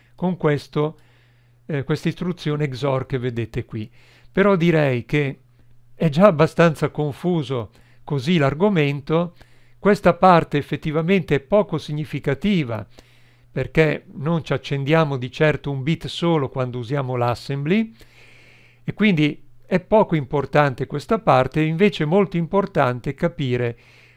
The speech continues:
come individuare il byte, per esempio, che si trova nell'angolo in alto a sinistra di uno sprite. Poi tutti gli altri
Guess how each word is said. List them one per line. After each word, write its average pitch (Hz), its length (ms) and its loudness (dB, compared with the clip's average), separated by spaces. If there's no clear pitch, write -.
come 170 220 2
individuare 170 640 2
il 180 100 0
byte, 151 540 2
per 214 160 0
esempio, 151 720 -4
che 175 100 2
si 202 160 -2
trova 180 360 4
nell'angolo 147 580 2
in 139 120 -4
alto 165 300 2
a 139 40 -2
sinistra 190 540 0
di 156 80 0
uno 127 160 -6
sprite. 123 720 -2
Poi 185 280 4
tutti 156 300 -4
gli 151 100 -2
altri 151 500 0